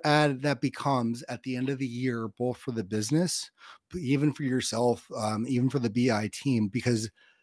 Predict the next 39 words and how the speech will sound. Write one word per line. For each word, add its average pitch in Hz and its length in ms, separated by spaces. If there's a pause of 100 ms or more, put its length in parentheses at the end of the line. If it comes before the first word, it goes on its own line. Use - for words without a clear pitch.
(180)
what 147 260
you're 147 160
actually 135 380
focusing 113 520
on. 95 280 (200)
You 135 200
could 175 160
also 160 340
spend 156 240
all 143 260
this 175 140
time 156 320
just 147 220
building 139 320
random 127 500
reports 120 460
that 107 100
come 110 240
through. 101 400 (440)
And 123 100
this 131 160
really 135 360
changes 139 400
where 117 280
we 123 100
spend 120 260
our 107 120
time. 165 300
And 190 80
I 175 40
think 226 220
it's 156 120
more, 160 400
uh, 135 360
fulfilling 147 560
for 131 160
B 117 200
I 131 200
too, 160 360